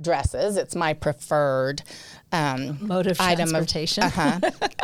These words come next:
Speaker 1: Or item of clothing, whichever you wanna call it.
Speaker 2: <laughs>
Speaker 1: Um, so, but I think I might feel uncomfortable in a dress on a, uh, sitting on one of those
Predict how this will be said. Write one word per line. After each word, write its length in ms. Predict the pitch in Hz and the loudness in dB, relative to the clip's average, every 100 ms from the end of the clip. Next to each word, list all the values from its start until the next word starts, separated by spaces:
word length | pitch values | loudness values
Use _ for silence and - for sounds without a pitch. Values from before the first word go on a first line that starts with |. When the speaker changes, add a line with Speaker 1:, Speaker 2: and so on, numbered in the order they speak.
| - - | -10 -8
Speaker 1:
Or 220 | - 165 - | 2 2 4
item 280 | 175 165 156 | 2 2 0
of 120 | 151 | -2
clothing, 440 | - 160 143 139 156 | 0 0 2 0 -2
whichever 400 | 170 160 143 151 | 0 2 2 0
you 360 | 147 151 139 | 0 -2 -2
wanna 300 | 143 147 123 | 0 -2 -2
call 280 | - 170 165 202 | -2 0 0 0
it. 460 | - 185 185 254 370 | 0 2 2 2 -2
Speaker 2:
<laughs> 680 | 311 247 254 247 247 - | -4 -4 -6 -6 -6 -2
Speaker 1:
Um, 440 | 214 175 170 165 185 175 - - | 2 4 4 2 0 -2 -4 -4
so, 380 | - 254 208 202 | 0 4 4 4
but 240 | 190 214 - | 2 0 0
I 160 | 247 359 | -2 -2
think 260 | 466 427 | -2 -2
I 160 | - 254 | 0 0
might 320 | 254 196 - | 0 0 -2
feel 380 | - 156 156 196 - _ _ _ _ _ _ _ _ - | 0 2 2 0 -6 _ _ _ _ _ _ _ _ 0
uncomfortable 720 | 196 233 - 311 - 320 233 | 2 2 2 -2 0 0 0
in 140 | 175 180 | 0 -2
a 40 | |
dress 320 | 165 156 156 | 2 0 0
on 140 | 135 147 | -2 -2
a, 100 | - _ | -4 _
uh, 220 | 170 156 143 | -2 0 0
sitting 320 | - 175 165 | 0 0 0
on 140 | 151 | 0
one 100 | 151 | 0
of 100 | 147 | 0
those 260 | 143 147 - | 0 -2 -4